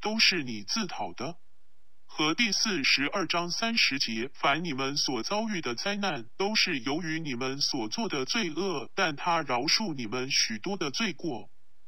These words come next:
此两节经文清楚指出，真主降赐了万物给人类享用，即在《古兰经》已给予了详尽的指引，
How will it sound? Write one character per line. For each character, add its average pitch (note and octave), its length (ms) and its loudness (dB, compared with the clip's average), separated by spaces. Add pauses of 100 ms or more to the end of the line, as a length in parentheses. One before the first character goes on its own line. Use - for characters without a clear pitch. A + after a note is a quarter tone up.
(400)
此 - 280 0
两 D#3 260 2
节 C#3 260 2
经 A3+ 220 0
文 C3+ 240 0
清 A#3 240 2
楚 C#4+ 240 -2
指 A#3 180 -2
出， F#3+ 240 -2
真 A3+ 240 2
主 B2 220 -4
降 G#3+ 240 0
赐 - 180 0
了 C3 140 0
万 F3+ 260 0
物 D#3 360 -4
给 C3+ 140 2
人 C3+ 260 0
类 A3+ 160 0
享 A2 280 2
用， D3+ 380 -2
即 D3+ 240 0
在 F3+ 220 0
《古 A#2+ 180 -2
兰 A#2 200 0
经》 G#3+ 300 2
已 C#3 160 -4
给 C#3 180 0
予 D#3 260 -2
了 A2+ 200 -2
详 C3 300 0
尽 G3+ 180 4
的 C3+ 140 0
指 D3 220 0
引， A#2+ 240 -4